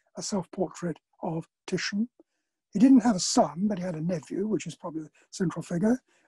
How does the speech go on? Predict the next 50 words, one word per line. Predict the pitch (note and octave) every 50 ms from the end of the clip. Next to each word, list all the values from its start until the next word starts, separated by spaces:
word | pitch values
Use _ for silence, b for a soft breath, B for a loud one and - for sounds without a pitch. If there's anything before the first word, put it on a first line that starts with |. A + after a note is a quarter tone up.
| _
and | - E3+
then | G3+ G3+
a | F#3
great | C#3+ G#3+ A#3 A#3+ A3 F3
nephew, | E3 D#3 D3+ - E3+ F#3 F#3+
which | F3+ F3 - F#3
is | F3 D#3+ -
the | - F#3 F3+ E3+ - _ _ _ _
young | G3 F#3 F#3+ F3+
man | F3 F3+ F3+
on | F3+ F3
the | F3+ G3
right. | A3+ A3 E3+ C3+ - - - _ _ _ _ _ _ _ _ _ _ _ _ -
And | F#3 G3 G3 F3
Panofsky | - - G3+ A#3 C4+ C4 - - - F3+ E3
has | F3 E3 F3
argued | E3 D#3 D3+ C3 D#3 E3 F#3 G3+ - _ _ _ _ _ _
that | - F#3+ F#3 - - -
this | A#3 A#3+ - -
was | A3 G#3+ G#3 G#3+ G3+ - -
a | F#3+
kind | - - G#3+ G3+ F#3+ F#3
of | F#3 - _ _ _
statement | - - - - C4+ C#4 B3+ A#3 B3+ B3 G#3
to | - G#3+
his | G3+ -
family | - - A#3 G3+ E3 D3 C#3 - E3 F#3 G3 - _ _ _ _ _ _ _ -
as | G3+ F#3
to | - G#3+
what | G#3 B3 A#3+ -
he | A#3+
was | A3+ A#3+ F#3
going | A3+ A3 G3
to | G3+ F3
do | D#3 G#3+ A3 F#3+ D3+ D3 D3 E3+ F3 - _ _ _ _
in | - F3+ F3+
his | F#3 F#3 E3+ E3
will. | F3 F#3 E3 D3+ C#3+ C#3+ - _ _ _ _ _ _ _ _ _ _ _ _ _ _ _ _ _ _
He'd | F#3+ D#3+
been | D#3+ F#3+ E3
very | G3+ A#3 A#3
rich | G#3 A3+ G3+ - -
and | F#3+ E3+
successful | - F#3+ - - F3 - - - E3+
in | D#3+ D#3
Venice, | E3 F3 F#3+ A#3+ C#4 - - - - - _ _ _ _ _
made | F3+ F#3+ G#3 E3
lots | F#3 E3+ D#3 - -
of | D#3
money, | E3 F3+ D#3+ D3 D#3+ G#3+ B3